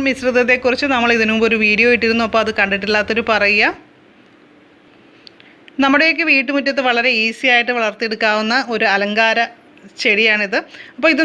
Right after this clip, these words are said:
നമുക്ക് ഇഷ്ടമുള്ള വലിപ്പത്തിൽ കട്ട് ചെയ്തൊക്കെ നിർത്താം. പലരുടെയും വിസ്മൃതിയിലേക്ക് പോയിക്കൊണ്ടിരിക്കുന്ന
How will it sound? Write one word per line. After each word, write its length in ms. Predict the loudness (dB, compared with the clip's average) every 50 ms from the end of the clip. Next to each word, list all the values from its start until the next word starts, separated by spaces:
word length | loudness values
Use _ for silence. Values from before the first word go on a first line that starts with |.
| 4 4
നമുക്ക് 280 | 4 2 2 2 0 0 2 2
ഇഷ്ടമുള്ള 380 | 0 0 0 2 4 4 4 4 4 2
വലിപ്പത്തിൽ 400 | 2 0 -2 -4 -4 -4 -4 -6 -2 -2
കട്ട് 220 | -2 -2 0 -2 0
ചെയ്തൊക്കെ 340 | 0 0 -2 -2 -4 -4 -4 -4
നിർത്താം. 340 | -4 -4 0 0 0 0 0 -4 -12 -20 -20 -20 -20 -20 _ _ _ _ _ _ _ _ _ -20 -20 -20 -20 -20 -6 _ 0
പലരുടെയും 580 | 0 2 2 0 0 0 0 2 0 0 0 -2 -4
വിസ്മൃതിയിലേക്ക് 760 | -4 -6 -4 -2 -2 0 2 2 4 4 4 2 2 0 -2 -2
പോയിക്കൊണ്ടിരിക്കുന്ന 760 | -2 -2 -2 -2 -2 0 0 0 -2 -2 -2 0 -2 0 0